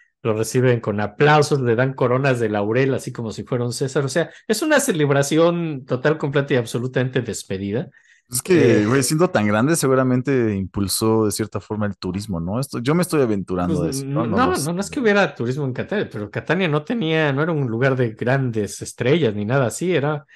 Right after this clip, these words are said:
Speaker 1: pues, un lugar medio lejos, y de pronto, pues, los puso en el mapa y es el héroe, y,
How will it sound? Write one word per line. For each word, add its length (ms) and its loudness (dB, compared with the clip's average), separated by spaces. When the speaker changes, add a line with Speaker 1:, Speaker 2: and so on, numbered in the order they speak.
Speaker 1:
pues, 140 -12
un 80 -4
lugar 240 2
medio 680 0
lejos, 760 -2
y 160 2
de 100 2
pronto, 340 0
pues, 120 -4
los 180 -2
puso 260 -2
en 100 0
el 120 0
mapa 400 -2
y 80 -4
es 140 -8
el 140 -2
héroe, 340 4
y, 200 -6